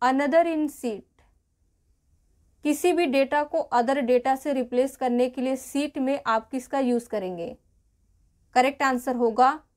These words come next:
कंट्रोल प्लस एच, क्योंकि रिप्लेस का शॉर्टकट की होता है कंट्रोल एच।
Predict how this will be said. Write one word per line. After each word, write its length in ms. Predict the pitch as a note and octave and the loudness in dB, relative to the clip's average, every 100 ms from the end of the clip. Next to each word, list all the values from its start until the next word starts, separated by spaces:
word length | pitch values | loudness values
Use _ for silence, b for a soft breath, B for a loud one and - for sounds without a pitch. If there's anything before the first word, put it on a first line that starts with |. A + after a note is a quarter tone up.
| - | -2
कंट्रोल 540 | B3 A#3+ A#3+ C4 C4 C#4 | 0 0 -4 -2 -2 -2
प्लस 400 | A#3+ A3 A#3 - - - | -4 0 0 -2 -12 -4
एच, 520 | F#3+ - _ - - _ | -4 -4 _ -20 -20 _
क्योंकि 280 | B3+ B3 C#4 | -10 -4 -4
रिप्लेस 520 | A3+ A#3 B3+ C4+ C#4 | -2 -2 -2 -2 -2
का 140 | - C4+ | -2 -4
शॉर्टकट 520 | - A#3+ A#3+ B3 A#3+ | 0 -2 0 -6 -6
की 140 | B3+ A#3+ | -4 -4
होता 320 | G#3+ G#3 G3+ | -4 -4 -4
है 200 | A#3 E4+ F#4 _ _ - | -2 -4 -4 _ _ -2
कंट्रोल 640 | A#3 A3+ A3 B3+ B3 E4+ A4+ _ _ _ - | 0 0 -4 0 2 2 -2 _ _ _ -2
एच। 540 | - - _ - - | 0 0 _ -20 -20